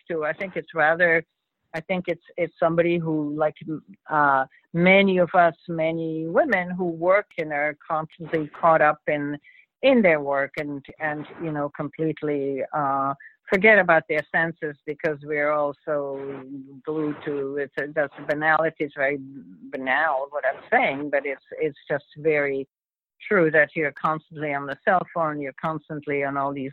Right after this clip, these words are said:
gadgets, and so you don't really allow yourself to, to think or feel or smell or do anything. And,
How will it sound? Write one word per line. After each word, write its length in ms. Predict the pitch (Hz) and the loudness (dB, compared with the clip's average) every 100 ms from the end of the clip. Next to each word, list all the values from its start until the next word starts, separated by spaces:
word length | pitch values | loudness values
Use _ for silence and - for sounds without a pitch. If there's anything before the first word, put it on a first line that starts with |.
| - | 2
gadgets, 520 | 170 160 156 151 110 - | 6 6 6 4 2 -4
and 220 | 143 139 - | -4 -4 2
so 300 | 160 151 139 - - _ - | 6 6 4 -4 -20 _ 2
you 140 | 226 | 4
don't 320 | 202 175 156 | 6 4 2
really 580 | 147 151 147 147 143 139 - 151 | -4 -2 0 0 -2 -4 -6 -6
allow 760 | 139 135 139 143 147 139 139 143 | -2 -2 0 0 0 -2 -4 -8
yourself 500 | 143 139 - 156 139 - - - | -10 -10 -4 -2 -2 -6 -14 -10
to, 360 | 151 139 135 127 _ _ _ - | -8 -6 -10 -14 _ _ _ -6
to 100 | 240 | -2
think 360 | 226 208 196 175 | 2 2 0 -2
or 120 | 160 - - | -4 -4 -4
feel 480 | 214 202 185 170 | -2 0 0 0
or 180 | 151 131 135 - | -2 -4 -10 -4
smell 440 | 196 196 185 170 | 2 4 2 0
or 160 | 147 147 | -4 -6
do 200 | 160 160 | -6 -6
anything. 680 | 208 214 - 147 143 147 | -6 -8 -8 -8 -8 -8
And, 200 | 151 151 | -8 -8